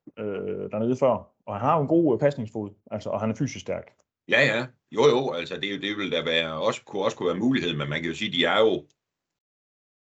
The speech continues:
Speaker 2: Altså, han kan jo... Altså, hvis... De er jo dækket godt ind på central midt, og jo også, altså, hvis, hvis Acer kan spille dernede, altså, så, så er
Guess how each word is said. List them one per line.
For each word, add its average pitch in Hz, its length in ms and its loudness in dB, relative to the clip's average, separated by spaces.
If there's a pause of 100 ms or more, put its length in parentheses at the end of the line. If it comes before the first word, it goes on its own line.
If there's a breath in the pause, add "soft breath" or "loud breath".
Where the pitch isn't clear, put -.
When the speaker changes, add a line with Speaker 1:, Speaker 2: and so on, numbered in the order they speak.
(140)
Speaker 2:
Altså, 82 140 -10
han 95 80 -6
kan 92 100 0
jo... 90 280 0 (180)
Altså, 92 240 -8
hvis... 90 180 -4 (840)
De 101 60 -8
er 98 80 0
jo 98 60 -6 (120)
dækket 98 260 2
godt 113 180 6
ind 113 180 -2
på 104 80 -12
central 95 460 -4
midt, 107 300 -6
og 78 720 -6
jo 87 120 -6
også, 101 320 -2
altså, 87 180 -8
hvis, 87 200 -8
hvis 87 220 -12
Acer 104 240 -2
kan 110 100 -8
spille 107 240 -6
dernede, 101 380 -4 (400)
altså, - 180 -10
så, 92 320 2 (200)
så - 120 -4
er 98 40 4